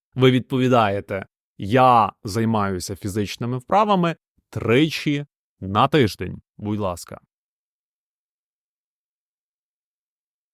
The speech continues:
«I exercise three times a week». Повторіть. «I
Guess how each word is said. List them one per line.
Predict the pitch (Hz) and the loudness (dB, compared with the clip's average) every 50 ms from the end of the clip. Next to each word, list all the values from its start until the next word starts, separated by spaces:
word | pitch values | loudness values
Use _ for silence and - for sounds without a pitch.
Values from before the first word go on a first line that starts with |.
| _ _ _ _ _ _ _ _ _ _ _ _ _ _ _ _ _ - | _ _ _ _ _ _ _ _ _ _ _ _ _ _ _ _ _ -2
«I | - 123 123 123 123 113 110 101 - - | 2 2 4 4 4 4 2 0 -4 -2
exercise | 139 135 143 160 - - - - 165 139 - - - 113 101 95 95 95 107 139 160 156 - - - _ _ _ _ _ _ _ _ _ - | -2 0 2 2 0 0 -2 -2 -2 -2 -2 0 0 2 4 4 4 2 0 0 -2 -2 -4 -6 -6 _ _ _ _ _ _ _ _ _ -6
three | - 98 104 127 143 156 165 170 175 170 - - - - | -2 0 2 4 4 4 2 2 0 0 -2 -4 -2 -2
times | 113 110 113 120 120 120 123 123 - - | 0 0 0 0 0 -2 -2 -4 -4 -6
a | 113 113 98 98 101 101 101 101 95 90 | -4 -4 -4 -2 -2 -2 -2 -2 -2 0
week». | 95 110 110 - - - - - - _ _ _ _ _ _ _ _ _ _ _ _ _ _ - | 2 2 2 0 -2 -12 -18 -20 -20 _ _ _ _ _ _ _ _ _ _ _ _ _ _ -12
Повторіть. | - 90 87 85 - - 113 101 95 104 147 202 214 - - _ _ _ _ _ _ _ _ _ _ _ _ _ _ _ _ _ _ _ _ _ _ _ _ _ _ - | -10 -10 -10 -8 -6 -6 -4 0 0 2 2 0 -2 -6 -18 _ _ _ _ _ _ _ _ _ _ _ _ _ _ _ _ _ _ _ _ _ _ _ _ _ _ 0
«I | - 117 117 113 110 107 107 - | 2 4 4 4 4 2 2 0